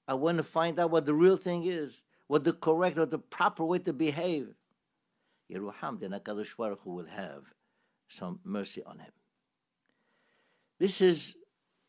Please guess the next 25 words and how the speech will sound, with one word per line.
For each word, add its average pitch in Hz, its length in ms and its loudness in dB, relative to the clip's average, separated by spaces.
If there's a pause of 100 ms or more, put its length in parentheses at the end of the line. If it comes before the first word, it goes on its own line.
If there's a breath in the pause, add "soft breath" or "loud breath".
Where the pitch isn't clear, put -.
(720)
this 151 220 -4
is 147 120 -2
the 131 100 -2
thing 135 360 -6
that 104 240 -4
we, 95 280 -8 (380)
as 120 180 -8
we 110 100 -8
live 113 240 -6
every 110 240 -8
day, 92 380 -8 (420)
we 110 120 -10
always 147 580 -8 (140)
have 113 280 -14 (420)
nisyonot. 104 540 -8 (920)
We 110 120 -8
always 151 600 -8 (460)
have, 113 200 -12 (800 soft breath)
uh, 95 200 -8 (160)
HaKadosh 113 380 -6
Baruch 127 340 -4
Hu, 123 280 -6
every 107 260 -8
single 117 420 -8
day, 113 400 -6